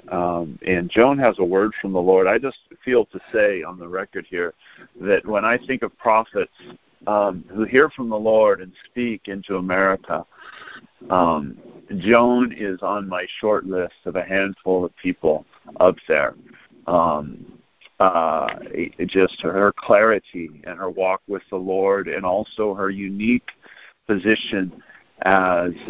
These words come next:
a representative, not just a representative of the First Nations, but of the apostolic mantle that the Lord has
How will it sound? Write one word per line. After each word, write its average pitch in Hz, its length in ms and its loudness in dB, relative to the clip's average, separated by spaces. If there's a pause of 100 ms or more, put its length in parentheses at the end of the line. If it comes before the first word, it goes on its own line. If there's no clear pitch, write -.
a 92 300 4
representative, 104 920 0 (220)
not 120 200 2
just 147 200 -6
a 120 60 4
representative 104 760 0
of 92 60 -4
the 95 80 -6
First - 340 0
Nations, 95 640 -4
but 98 180 6 (720)
of 98 440 4 (340)
the 107 160 -6
apostolic 110 1000 -4 (680)
mantle 107 800 -2
that 95 120 -10
the 104 60 -8
Lord 101 320 2
has 95 100 -6